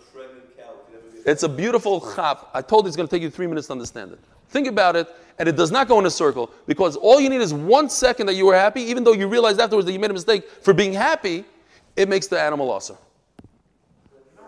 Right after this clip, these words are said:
Speaker 2: No, no, no, no, no, you were happy. Okay, you have a paraduma. Okay,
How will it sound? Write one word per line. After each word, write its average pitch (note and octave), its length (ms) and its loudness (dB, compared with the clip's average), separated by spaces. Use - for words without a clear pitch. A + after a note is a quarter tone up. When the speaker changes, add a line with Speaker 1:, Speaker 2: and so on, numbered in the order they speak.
Speaker 2:
No, A3+ 180 0
no, D4+ 120 2
no, F#4+ 180 8
no, G4 100 0
no, G4 220 6
you B3+ 160 6
were E4 200 8
happy. A3+ 380 2
Okay, - 200 -2
you B3+ 160 4
have C#4 140 6
a A3 40 6
paraduma. F#3 640 4
Okay, C#3 320 0